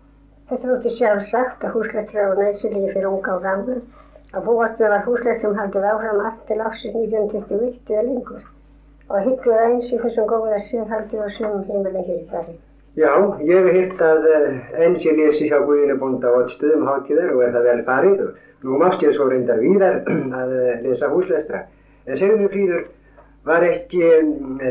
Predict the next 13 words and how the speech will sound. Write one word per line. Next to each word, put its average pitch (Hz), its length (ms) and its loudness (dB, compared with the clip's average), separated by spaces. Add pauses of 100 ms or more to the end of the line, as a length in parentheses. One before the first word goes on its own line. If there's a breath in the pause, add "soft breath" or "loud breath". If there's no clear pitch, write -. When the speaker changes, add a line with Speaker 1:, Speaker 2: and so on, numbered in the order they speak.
(100)
Speaker 2:
slæmt 190 320 2
að - 140 2
koma 220 240 4
til 127 100 2
aftansöngs 196 720 0
þegar 156 260 4
vegir 175 320 2
voru 160 240 4
engir, 160 400 -2 (160)
engin 123 480 0
ljós 185 320 2
við 101 160 -4
götu-, 143 320 0